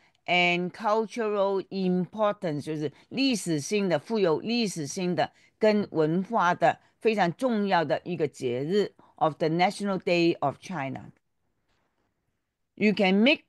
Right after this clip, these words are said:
plans with your family，跟你的家人可以有一个计划哈，呃，friends，朋友，or loved ones to celebrate，去庆祝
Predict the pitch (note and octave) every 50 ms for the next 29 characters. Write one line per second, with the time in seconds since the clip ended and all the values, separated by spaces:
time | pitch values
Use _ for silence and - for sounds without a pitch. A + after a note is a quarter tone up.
0 | _ - - C#4+ D4 C4+ C4+ C4 A#3 G#3 F3+ D#3 - - - E3+ F#3 F3+ D#3+ -
1 | - F#3 F#3+ F3 E3 D3+ _ - A3+ G#3+ G#3+ G#3+ G#3 F#3+ D#3+ D3 C#3 - G3 G3+
2 | G3 F#3 D#3+ C#3 D#3 D#3 - - A#3 G#3 G3 F#3 E3+ D#3+ E3 E3+ D#3+ F3 E3+ D#3+
3 | D#3+ D3 C3+ C3 C#3+ C3+ A#2+ - - F#3 F#3 E3+ C#3 - G3+ G#3+ G#3 G3+ F#3+ -
4 | A3 F#3 - - _ _ _ - D3 C3+ A#2+ A2+ B2+ - _ _ _ _ _ _
5 | _ - C#3 D3 D3+ - - - - A#3+ A#3 A3 A3 G#3+ F#3+ F3 E3 C#3+ - -
6 | - - _ _ _ _ _ - C#3+ D3 - E3+ D#3 D3+ F3+ G#3+ A3+ G#3+ F3 C#3
7 | G2+ D#2 D2 - _ _ _ _ _ _ _ _ _ _ - F#3 F#3 F3+ F3 E3+
8 | - _ - - D#3 F#3 G#3 A3 A3+ A3 - - G3+ C#3+ F#3 F#3+ G3 G3 F#3 E3+
9 | D#3 C#3+ - - - - - _ _ _ _ _ - - G#3 G3+ G3+ - - -
10 | D4+ C#4+ C#4+ C#4 B3+ A3+ - B3 A#3+ A3 F#3+ E3 C#3 - - - - - - G3
11 | G3+ F#3+ F3 D#3+ - B3 A#3 A#3 A#3 A3 - B3 C4 C4+ C4+ A#3